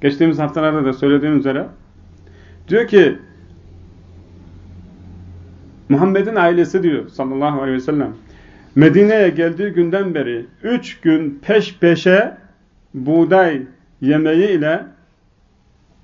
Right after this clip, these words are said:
doymamıştır. Ta ki ölünceye kadar, vefat edinceye kadar. Elinde bir şey olsa onu hemen verirmiş aleyhissalatü vesselam.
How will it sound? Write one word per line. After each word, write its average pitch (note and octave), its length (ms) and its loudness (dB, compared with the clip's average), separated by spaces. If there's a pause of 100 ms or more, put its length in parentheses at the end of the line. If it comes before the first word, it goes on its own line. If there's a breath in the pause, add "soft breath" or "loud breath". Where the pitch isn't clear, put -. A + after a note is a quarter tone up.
doymamıştır. A#2 640 -2
Ta D#3+ 280 -2
ki D3+ 200 -8 (140)
ölünceye C3 420 0
kadar, A2+ 260 -12
vefat A#2+ 340 -4
edinceye B2 400 -2
kadar. - 340 -20 (3000)
Elinde G3+ 300 2
bir F3+ 80 -2
şey G3+ 200 -4
olsa - 220 -6
onu F#3 240 -2
hemen C#3+ 360 -4
verirmiş G#2+ 440 -16
aleyhissalatü - 520 -20
vesselam. - 200 -20